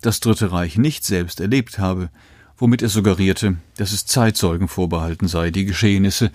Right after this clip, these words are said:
des Dritten Reiches zu bewerten. Tatsächlich entfalteten diese frühen, verdienstvollen Publikationen innerhalb der Zahnärzteschaft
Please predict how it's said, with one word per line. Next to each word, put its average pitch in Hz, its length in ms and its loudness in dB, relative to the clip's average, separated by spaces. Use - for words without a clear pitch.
des 120 200 -4
Dritten 117 260 0
Reiches 87 640 -4
zu 110 180 -6
bewerten. 95 540 -6
Tatsächlich 117 600 0
entfalteten 120 640 0
diese 104 180 0
frühen, 113 580 2
verdienstvollen 104 760 0
Publikationen 101 760 0
innerhalb 95 420 2
der 92 100 -4
Zahnärzteschaft 92 920 -4